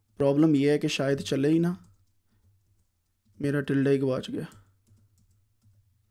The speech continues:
कीबोर्ड भी ना जब तक, यस, it's here। So, यहाँ पे हम कर लेते हैं डीएफ़ के अंदर सेक्स, let's see, मुझे नहीं लगता चलेगा,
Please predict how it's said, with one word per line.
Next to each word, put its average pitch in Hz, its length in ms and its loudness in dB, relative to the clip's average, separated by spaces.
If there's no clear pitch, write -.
कीबोर्ड 156 420 -2
भी 135 120 -4
ना 147 160 -2
जब 139 220 -6
तक, 143 200 -6
यस, - 400 -2
it's - 200 -8
here। 202 160 -2
So, 143 200 -4
यहाँ 156 300 0
पे 165 100 -2
हम 156 180 0
कर 135 120 -4
लेते 135 280 -4
हैं 147 140 0
डीएफ़ 135 400 -4
के 143 120 -6
अंदर 135 560 -6
सेक्स, - 440 -12
let's 262 320 2
see, - 80 -6
मुझे 160 160 2
नहीं 202 120 4
लगता 180 240 2
चलेगा, 170 400 0